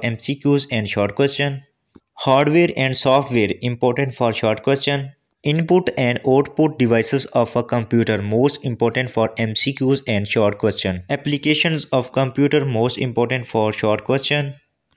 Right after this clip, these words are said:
Disk and types of disk most important for short question and M C Qs.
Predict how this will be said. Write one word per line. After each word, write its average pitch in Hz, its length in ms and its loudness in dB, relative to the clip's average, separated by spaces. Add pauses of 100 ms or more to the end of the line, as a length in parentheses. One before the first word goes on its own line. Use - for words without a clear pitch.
Disk 160 460 2
and 131 300 0
types 147 340 2
of 120 180 -2
disk - 440 0 (100)
most 123 380 0
important 123 480 -2
for 104 200 2
short 120 360 -2
question 135 380 -2
and 101 280 -2
M 117 160 -2
C - 180 -2
Qs. - 360 -2